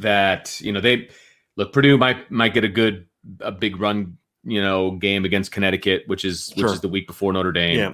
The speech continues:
Speaker 2: their run game has to get going against the other teams on the
Speaker 1: Has
Speaker 2: schedule.
Speaker 1: to.
Speaker 2: It can't,
Speaker 1: And
Speaker 2: it can't against Notre Dame because of what, what Notre
Speaker 1: Right.
Speaker 2: Dame's strengths are as a
Speaker 1: Exactly.
Speaker 2: defense.
Speaker 1: Yes, exactly. It,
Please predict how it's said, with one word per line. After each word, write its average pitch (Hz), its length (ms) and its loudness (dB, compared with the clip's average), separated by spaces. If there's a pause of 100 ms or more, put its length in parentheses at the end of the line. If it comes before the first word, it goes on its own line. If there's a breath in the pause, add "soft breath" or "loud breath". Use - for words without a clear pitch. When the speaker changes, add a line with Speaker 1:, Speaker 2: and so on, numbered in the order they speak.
(120)
Speaker 2:
their 208 120 6
run 208 220 6
game 160 180 2
has 139 220 2
to 135 40 -6
get 120 120 0
going 120 200 4
against 107 240 -2
the - 140 -10
other 107 220 0
teams 92 340 -8
on 92 80 -6
the 90 60 -8
Speaker 1:
Has 98 240 0
Speaker 2:
schedule. 82 300 -4
Speaker 1:
to. - 60 -10
Speaker 2:
It 120 340 -2
can't, - 240 0
Speaker 1:
And - 80 -6
Speaker 2:
it 110 80 -8
can't 127 200 0
against 101 220 -6
Notre 82 140 -2
Dame 78 140 -6
because 143 280 4
of 135 140 4
what, 120 260 4
what 123 200 6
Notre 120 120 4
Speaker 1:
Right. 110 60 4
Speaker 2:
Dame's 98 140 -2
strengths 110 420 -2
are 53 320 -4
as 80 380 -8
a 101 40 0
Speaker 1:
Exactly. 82 420 -2
Speaker 2:
defense. - 340 -12
Speaker 1:
Yes, 90 320 -2
exactly. 90 560 0
It, 120 380 2